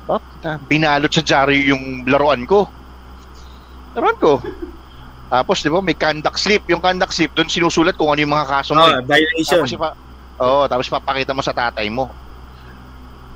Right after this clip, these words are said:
Speaker 1: Eh,
Speaker 2: Papatawag
Speaker 1: by that
Speaker 2: na.
Speaker 1: time, wala, oo, wala na, wala na akong nanay, no? By that time, wala na yung nanay ko. So, yung tatay ko na, di ba?
Speaker 2: Hmm.
Speaker 1: Di ko may pakita, Brad. Biyernes nangyari, di ba?
Speaker 2: Lunes. Lunes, bring
Speaker 1: Hindi,
Speaker 2: father.
Speaker 1: hindi, wala pa. Oo,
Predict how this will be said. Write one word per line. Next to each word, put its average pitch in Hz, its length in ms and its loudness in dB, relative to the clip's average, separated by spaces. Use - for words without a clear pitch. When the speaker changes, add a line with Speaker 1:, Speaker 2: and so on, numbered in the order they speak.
Speaker 1:
Eh, 113 160 2
Speaker 2:
Papatawag 117 400 4
Speaker 1:
by 143 80 4
that 151 160 0
Speaker 2:
na. 156 80 2
Speaker 1:
time, 147 120 -4
wala, 139 200 0
oo, 139 280 2
wala 139 120 2
na, 151 160 0
wala 151 200 4
na 160 120 0
akong 160 160 0
nanay, 160 280 0
no? 147 80 0
By 127 160 0
that 151 160 0
time, 120 240 -2
wala 113 200 2
na 113 80 -2
yung 117 120 -2
nanay 120 260 0
ko. 104 140 -6
So, - 80 -4
yung 113 120 -4
tatay 117 280 -2
ko 117 80 0
na, 151 240 0
di - 240 -20
ba? 160 160 -2
Speaker 2:
Hmm. - 480 -16
Speaker 1:
Di - 120 -8
ko 180 120 -2
may 175 100 0
pakita, 156 380 -2
Brad. 196 260 0
Biyernes 151 400 -2
nangyari, 175 460 0
di 175 80 -2
ba? 180 240 -2
Speaker 2:
Lunes. 170 520 4
Lunes, 156 400 4
bring 156 320 2
Speaker 1:
Hindi, 254 40 2
Speaker 2:
father. 139 360 4
Speaker 1:
hindi, 233 160 -2
wala 196 240 2
pa. 202 320 2
Oo, 185 400 4